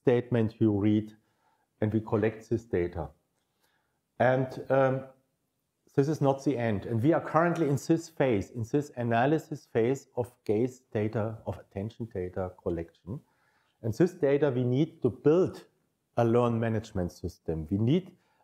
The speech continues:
a database for future to give in the situation the correct information to the programmer,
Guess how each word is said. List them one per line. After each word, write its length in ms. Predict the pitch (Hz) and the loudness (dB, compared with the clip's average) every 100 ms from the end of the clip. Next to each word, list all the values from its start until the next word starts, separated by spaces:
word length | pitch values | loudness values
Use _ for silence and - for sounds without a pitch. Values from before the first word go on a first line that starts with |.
| _ - | _ -4
a 100 | 107 - - | -4 -4 2
database 840 | 117 143 196 190 139 127 175 - _ _ | 2 4 0 2 2 2 0 -8 _ _
for 120 | 117 | 0
future 600 | 104 - 117 160 - 175 | 0 0 2 2 2 0
to 160 | 175 117 - | 2 -4 2
give 240 | 160 165 - _ _ _ _ - | 0 0 -12 _ _ _ _ -2
in 140 | 127 | -2
the 200 | 113 107 - _ _ _ _ _ _ _ _ _ | 0 -4 -6 _ _ _ _ _ _ _ _ _
situation 760 | - 131 123 107 107 120 160 151 _ | -6 0 2 2 2 -2 -8 -8 _
the 80 | 120 | -6
correct 560 | - 120 110 151 - | 0 2 2 0 -4
information 800 | 143 123 135 120 107 117 131 151 139 _ - | -6 -2 -2 0 0 -2 -4 -10 -10 _ -6
to 100 | 120 | -6
the 140 | 120 | -6
programmer, 600 | 107 113 - 101 87 71 | -4 -4 -2 -4 -4 -8